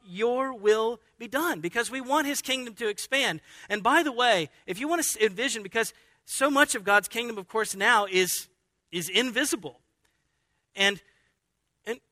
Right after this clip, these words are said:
and where is it? Where is it, you know, where is it located, right? You know, it's, you know, it used to be like the glory of God followed around with this Shekinah glory cloud. And,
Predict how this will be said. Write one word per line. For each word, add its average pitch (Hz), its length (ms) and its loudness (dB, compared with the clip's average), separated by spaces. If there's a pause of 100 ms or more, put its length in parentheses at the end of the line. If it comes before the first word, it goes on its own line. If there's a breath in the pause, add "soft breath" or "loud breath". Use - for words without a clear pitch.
(360)
and 214 160 -10
where 285 160 4
is 339 280 4
it? 139 180 -10
Where 233 160 4
is 302 160 2
it, 277 140 -2 (180)
you 208 100 -10
know, 226 140 2
where 247 220 2
is 269 140 -2
it 226 100 -6
located, 190 720 0
right? 185 340 0 (220)
You 185 160 -14
know, 196 200 -6
it's, 190 280 -12 (100)
you 190 80 -16
know, 196 120 -10
it 180 280 -10
used 220 240 -8
to 220 60 -14
be 208 120 -4
like 196 200 -2
the 175 80 -6
glory 196 320 -2
of 180 100 -6
God 190 240 0
followed 190 280 -2
around 185 240 -2
with 175 100 -16
this 180 200 -8 (260 soft breath)
Shekinah 196 500 -6
glory 180 340 -6
cloud. 190 500 2
And, 143 140 -8